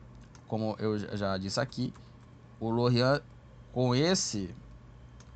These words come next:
é, nesse momento aí, ele estaria na repescagem, né? Estaria na repescagem, né, do, do rebaixamento. E os dois últimos colocados, Clermont,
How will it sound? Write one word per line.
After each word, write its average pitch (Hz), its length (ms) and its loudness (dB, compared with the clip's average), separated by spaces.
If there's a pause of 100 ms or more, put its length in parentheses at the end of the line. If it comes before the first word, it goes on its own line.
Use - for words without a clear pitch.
é, 87 760 -8 (680)
nesse 123 240 0
momento 113 360 0
aí, 135 320 0 (380)
ele 95 80 -8
estaria 117 260 2
na 127 80 4
repescagem, 113 680 0
né? 82 160 -8 (440)
Estaria 92 220 -6
na 104 60 -2
repescagem, 123 680 2
né, 120 200 0
do, 113 260 -4
do 107 100 -4
rebaixamento. 110 640 -2 (460)
E - 60 2
os 226 120 6
dois 180 260 6
últimos 170 300 -6
colocados, 190 500 4
Clermont, 185 760 2